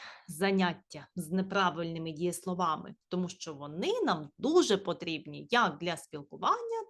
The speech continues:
так і для складання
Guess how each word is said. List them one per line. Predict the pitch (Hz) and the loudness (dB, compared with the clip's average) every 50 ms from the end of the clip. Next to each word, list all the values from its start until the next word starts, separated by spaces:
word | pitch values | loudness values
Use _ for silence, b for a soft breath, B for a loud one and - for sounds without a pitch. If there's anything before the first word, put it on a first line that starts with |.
| _ _ - | _ _ 2
так | 190 190 226 302 392 494 508 - - - | 6 8 8 8 8 6 4 -2 -14 -20
і | - - - 254 330 403 523 508 330 | -10 -6 -2 2 4 4 4 2 2
для | 208 196 202 214 240 269 311 349 349 - b b b b b b b b b b b b b b _ | 0 0 2 2 2 2 2 0 -2 -6 b b b b b b b b b b b b b b _
складання | - - - - 233 226 233 220 190 170 165 151 156 160 175 220 294 | -16 -14 -2 4 6 6 6 6 6 6 4 4 4 4 2 0 0